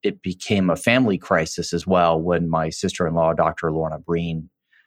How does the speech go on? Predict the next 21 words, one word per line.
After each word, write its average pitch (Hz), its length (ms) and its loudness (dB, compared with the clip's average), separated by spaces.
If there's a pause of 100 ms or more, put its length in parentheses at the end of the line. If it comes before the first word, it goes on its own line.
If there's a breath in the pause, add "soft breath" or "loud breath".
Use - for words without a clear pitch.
(220)
died 80 300 4
by 78 120 2
suicide 76 840 0 (440)
in 82 200 -2
April 82 400 0
of 78 180 -2
twenty 76 320 -4
twenty. 85 540 0 (480 loud breath)
And 107 300 2
then 190 380 2
what 98 200 0
we 90 140 -2
learned - 240 -8 (640)
is 87 240 -2
that 87 400 2
the 98 100 -2
rates 104 420 0
of 95 140 -4
suicide 85 920 0
and 85 100 -2
depression 82 800 -2